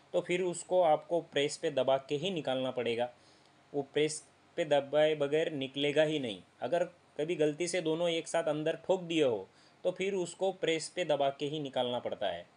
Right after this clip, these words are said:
और वो वैसे ही निकलता है, फिर ऐसा ठोक के निकलेगा ही नहीं, क्योंकि उसमें एयर भर जाती है, jump करता है। उसके बाद ये देखिए, अभी हमने इसका lock निकाल लिया है। इसको थोड़ा लकड़े पे उल्टा ठोकेंगे तो ये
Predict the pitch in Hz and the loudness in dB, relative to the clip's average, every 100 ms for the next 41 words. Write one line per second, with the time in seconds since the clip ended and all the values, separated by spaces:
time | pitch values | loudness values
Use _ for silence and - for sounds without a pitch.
0 | _ _ _ - 156 170 147 156 147 131 | _ _ _ -4 -2 2 2 2 -2 -2
1 | 123 117 117 123 131 131 131 139 139 131 | -2 0 0 -2 -4 -4 -2 -4 -4 -8
2 | 120 147 165 131 123 123 120 120 131 139 | -6 -6 -6 -6 -4 -2 -2 -2 -6 -8
3 | 147 139 151 165 - - - _ - 143 | -8 -8 -6 -8 -10 -20 -20 _ -2 0
4 | 156 127 120 131 135 170 131 127 120 _ | 2 2 2 0 0 -4 -4 -6 -6 _
5 | _ _ _ _ _ _ - 113 110 90 | _ _ _ _ _ _ -6 -4 -4 -6
6 | 82 - _ _ _ _ _ _ - 123 | -8 -14 _ _ _ _ _ _ -14 -4
7 | 147 143 139 143 143 143 143 135 135 139 | 2 4 2 0 -2 0 0 2 0 -2
8 | 139 - 139 123 139 139 131 139 139 135 | -4 -2 0 2 0 0 0 0 2 2
9 | 135 151 131 135 127 131 123 143 120 131 | 2 -2 -6 -6 -2 0 0 -2 -4 -4
10 | 120 131 127 107 117 135 135 131 131 160 | -2 -2 -2 -4 -4 -4 -4 -4 -2 -4